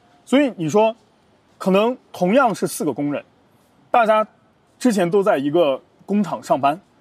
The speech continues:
啊，可能你们都是工友，但是在面临这样一个人生巨大变化的时候，大家心态的不同会导致你的选择不同，选择不同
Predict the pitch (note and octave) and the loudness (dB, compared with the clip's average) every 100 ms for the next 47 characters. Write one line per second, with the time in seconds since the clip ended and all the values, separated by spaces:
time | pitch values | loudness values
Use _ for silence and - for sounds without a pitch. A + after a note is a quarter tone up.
0 | _ _ _ - C3 A2+ A#2+ _ _ _ | _ _ _ -2 -2 -4 -10 _ _ _
1 | _ _ _ _ - F#3 A3 E3 D3 D#3+ | _ _ _ _ 0 2 0 -2 -2 -4
2 | D3+ G3+ G3 - _ _ _ _ _ _ | -2 -2 -4 -8 _ _ _ _ _ _
3 | A#3+ G3+ F#3+ G3 A3+ A3 D#3+ D#3+ E3 D#3 | 2 2 0 0 0 -2 -2 0 0 0
4 | C#3 E3+ C#3 C#3 D3+ F#3 G3 - _ - | 0 0 0 -6 -6 -6 -8 -14 _ -8
5 | G3+ F3 - A3 D3+ C#3+ A#2+ B2 C3 - | -4 -4 -4 -6 -4 -4 -6 -10 -16 -16
6 | - _ _ _ A3+ F#3+ F#3+ - - A#3 | -18 _ _ _ -2 0 -4 -4 -2 -2
7 | G#3+ D3 A#2 C#3+ - A2 - F3+ D3 A2+ | 2 0 -2 -12 -12 -18 -4 -2 0 0
8 | A2+ D3+ B2 C3 B2+ D3+ A#2+ A#2 B2+ - | -2 -6 -6 -10 -8 -10 -8 -12 -12 -16
9 | - _ _ _ _ _ _ _ _ _ | -18 _ _ _ _ _ _ _ _ _
10 | - - D#3+ D#3+ F3+ E3+ | -20 -4 0 0 -2 -4